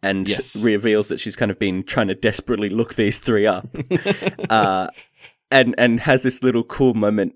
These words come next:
Speaker 1: of, of kind of avoiding the trap that has been left for them, um, saying, "Until we've resolved this issue of Blake's manners, I'm afraid he can't give you his apologies. It's too high a price. If he needed to make amends to someone else in the future, what would he do?" And,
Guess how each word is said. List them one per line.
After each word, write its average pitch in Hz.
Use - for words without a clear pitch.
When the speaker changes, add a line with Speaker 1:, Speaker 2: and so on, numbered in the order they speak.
Speaker 1:
of, 95
of 92
kind 120
of -
avoiding 117
the 107
trap -
that 101
has 113
been 101
left 104
for 101
them, 82
um, 87
saying, 101
"Until 170
we've 170
resolved 127
this -
issue 120
of 107
Blake's 107
manners, 104
I'm 107
afraid 139
he 139
can't 123
give 117
you 104
his 101
apologies. 87
It's -
too 151
high 123
a 104
price. -
If -
he 160
needed 151
to 165
make 131
amends 123
to 127
someone 113
else 110
in 123
the 107
future, 117
what 101
would 104
he 135
do?" 101
And, 127